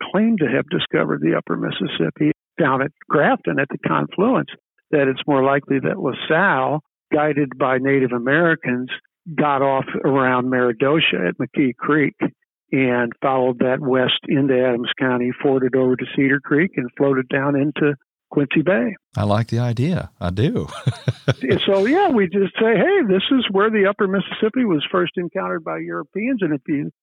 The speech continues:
Speaker 1: don't believe me, uh, you know, try to make your case for Marquette and Joliet. Because, you know, that Ellington Stone, which people can see on the second floor of the Quincy Museum at Sixteenth and Main,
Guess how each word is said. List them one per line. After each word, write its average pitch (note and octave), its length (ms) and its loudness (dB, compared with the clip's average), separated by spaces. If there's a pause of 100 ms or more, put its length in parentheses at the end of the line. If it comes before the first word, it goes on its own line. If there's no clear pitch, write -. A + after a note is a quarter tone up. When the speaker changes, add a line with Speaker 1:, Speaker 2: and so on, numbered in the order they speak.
(220)
Speaker 1:
don't F3 240 0
believe E3+ 380 2
me, B3 300 2
uh, D#3+ 280 2 (120)
you G3 180 2
know, F3+ 220 0 (200)
try F3 180 2
to E3+ 60 0
make F3 260 0
your E3+ 160 2
case F3+ 260 0 (100)
for D#3+ 80 -2
Marquette D#3+ 560 -2
and F#3 120 -2
Joliet. E3+ 560 2 (240)
Because, E3+ 420 2 (100)
you F#3+ 120 4
know, D#3+ 160 2
that D3 180 2 (100)
Ellington F#3 480 2
Stone, C#3+ 220 2
which D3 180 2
people G#3 240 2
can C3 180 0 (140)
see D#3 300 4 (240)
on C3+ 100 0
the A#2+ 120 -2 (100)
second C#3 240 0
floor C#3+ 160 2
of B2+ 60 2
the C3 40 -2
Quincy C3+ 320 0
Museum C3+ 400 0
at B2+ 160 -2
Sixteenth C3+ 380 -2
and C3 100 -4
Main, D3+ 220 0